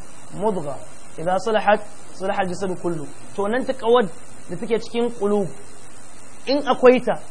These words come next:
akan iya ganewa a wasu ayyuka. Ayyuka sukan nuna ta. Daga cikin ayyukan da suke nuna ta shine ga mutum yana girmama harka addini gaba daya. Duk haka addini yana mutunta ta, yana kimanta ta, yana rawaita ta, to yana nuna akwai taqwa tare da shi.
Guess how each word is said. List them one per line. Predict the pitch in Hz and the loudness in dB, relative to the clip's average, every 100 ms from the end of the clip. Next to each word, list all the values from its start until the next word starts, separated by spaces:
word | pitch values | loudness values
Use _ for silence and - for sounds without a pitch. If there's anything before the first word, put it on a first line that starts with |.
| 185 | -2
akan | 233 214 208 | -2 0 0
iya | 214 | 2
ganewa | 202 202 185 | 2 2 2
a | 165 | 0
wasu | 156 | -2
ayyuka. | 160 165 139 131 - - - - - - - - | -2 -2 -4 -6 -6 -6 -6 -6 -6 -6 -4 2
Ayyuka | 226 247 214 | 2 4 2
sukan | - 214 | 2 0
nuna | 190 185 147 | 0 -2 -2
ta. | 151 | -2
Daga | 202 240 | 0 2
cikin | 294 | 4
ayyukan | 294 311 302 | 6 6 4
da | 269 | 2
suke | 269 | 2
nuna | 269 | 2
ta | 240 | 0
shine | 214 269 | 0 0
ga | 233 | 2
mutum | 247 240 | 0 0
yana | 233 214 147 | 0 0 -2
girmama | 143 208 208 208 196 185 151 - - - - - | -2 0 0 2 2 2 -2 -4 -8 -8 -8 -4
harka | 196 190 208 | -2 -2 -4
addini | 156 185 165 | -4 -4 -4
gaba | 135 147 | -4 -4
daya. | 156 151 147 - - - - - - - 156 | -4 -4 -6 -8 -8 -8 -8 -8 -8 -8 4
Duk | 254 | 6
haka | 294 294 | 6 4
addini | 240 208 240 | 0 0 0
yana | 226 208 | 2 0
mutunta | 202 214 190 190 | -2 -4 -4 -2
ta, | 190 | -2
yana | 214 196 | -2 -2
kimanta | - 233 208 196 196 | -4 -4 -2 -2 -2
ta, | |
yana | 208 190 | -2 -2
rawaita | 196 185 190 | -2 -2 -4
ta, | 185 | -6
to | 170 | -6
yana | 175 190 | -4 -4
nuna | 180 165 | -4 -6
akwai | 165 180 | -6 -6
taqwa | 165 - 156 165 | -8 -6 -6 -4
tare | 151 165 | -4 -4
da | |
shi. | 143 | -6